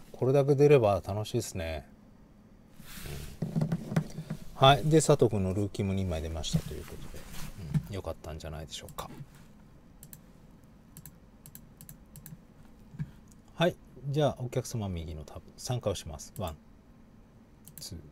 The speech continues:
スリー。お、クイーンのワンペア。はい。ワン、ツー、スリ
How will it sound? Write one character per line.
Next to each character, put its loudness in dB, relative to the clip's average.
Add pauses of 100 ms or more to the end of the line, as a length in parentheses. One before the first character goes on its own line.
(1080)
ス -18
リ -20 (2250)
ー。 -4
お、 -4 (240)
ク -4
イ 2
ー 2
ン 0
の -2
ワ -2
ン -10
ペ -12
ア。 -10 (420)
は -18
い。 -20 (560)
ワ -6
ン、 -16 (1160)
ツ -18 (1300)
ー、 -20
ス -16
リ -16